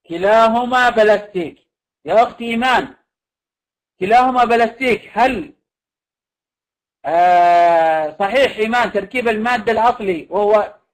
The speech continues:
جميعهما م-، مصنوعة من البلاستيك، لذلك التركيب المادة متشابهة نفس بعض. وكذلك جوري كلامها صحيح، اختصرت الكلام جوري وقالت كلهم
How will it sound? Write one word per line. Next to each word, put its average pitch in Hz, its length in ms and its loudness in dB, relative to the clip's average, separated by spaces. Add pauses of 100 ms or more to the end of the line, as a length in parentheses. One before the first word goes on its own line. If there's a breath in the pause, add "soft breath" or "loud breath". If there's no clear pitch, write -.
(140)
جميعهما 240 960 0 (400)
م-، 220 280 -2
مصنوعة 202 540 -4
من 226 160 -2
البلاستيك، 226 720 0
لذلك 220 420 0
التركيب 214 560 -4
المادة 247 720 -2 (1000)
متشابهة 214 1000 0 (340)
نفس 233 380 -8
بعض. 208 500 0 (760)
وكذلك 247 580 -2
جوري 240 300 0
كلامها 226 480 0
صحيح، 208 480 -2
اختصرت 208 600 -4
الكلام 190 500 -2
جوري 220 260 -2
وقالت 220 420 -2
كلهم 226 580 -2